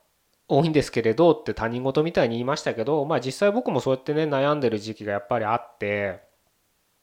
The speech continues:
うん、何なんだろうな、なんて思ってね、考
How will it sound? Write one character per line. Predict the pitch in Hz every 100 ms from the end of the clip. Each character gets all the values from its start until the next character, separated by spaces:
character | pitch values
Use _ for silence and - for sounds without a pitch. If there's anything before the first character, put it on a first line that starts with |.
| _ _ 127
う |
ん、 | 117 98 - - - - - - -
何 | 127 123
な | 110
ん |
だ | 107
ろ | -
う | 135
な、 | 151 208 190
な | 156
ん | 123
て | 117
思 | 113
っ | -
て | 113
ね、 | 139 - - - -
考 | -